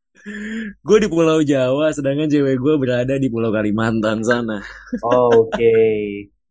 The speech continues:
Speaker 2: Nah, boleh tahu awal mulanya Mas ketemuan atau mungkin kayak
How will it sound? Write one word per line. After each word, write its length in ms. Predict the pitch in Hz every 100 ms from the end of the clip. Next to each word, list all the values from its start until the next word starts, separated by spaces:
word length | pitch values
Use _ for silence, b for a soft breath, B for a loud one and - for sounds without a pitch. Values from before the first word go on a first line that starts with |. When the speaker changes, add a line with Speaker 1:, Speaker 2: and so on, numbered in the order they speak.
| 139
Speaker 2:
Nah, 480 | 151 143 117 113 113
boleh 240 | 151 170
tahu 480 | 170 185 220 233 -
awal 320 | 175 180 180
mulanya 640 | 180 175 175 175 175 170
Mas 640 | 170 165 165 - _ _ _
ketemuan 720 | 156 - 160 160 156 151 147
atau 240 | 147 151
mungkin 480 | 147 147 139 135 139 - _ _ _ _
kayak 560 | 123 123 123 127 123